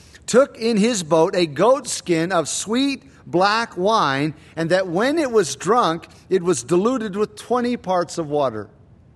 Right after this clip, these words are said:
Professor Donovan says in the Bible commentary, page two ninety-five,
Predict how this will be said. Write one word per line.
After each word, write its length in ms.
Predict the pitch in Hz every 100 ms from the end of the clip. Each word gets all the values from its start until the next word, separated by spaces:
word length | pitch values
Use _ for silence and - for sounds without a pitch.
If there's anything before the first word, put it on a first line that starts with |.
| _ - _ _ - - - _ - -
Professor 400 | - 151 214 -
Donovan 460 | 180 196 226 220 185
says 300 | - 185 175
in 80 | 175
the 60 |
Bible 280 | 160 190 180
commentary, 680 | - 185 196 170 147 147 170
page 320 | 165 165 -
two 160 | - 202
ninety-five, 640 | 185 175 156 180 147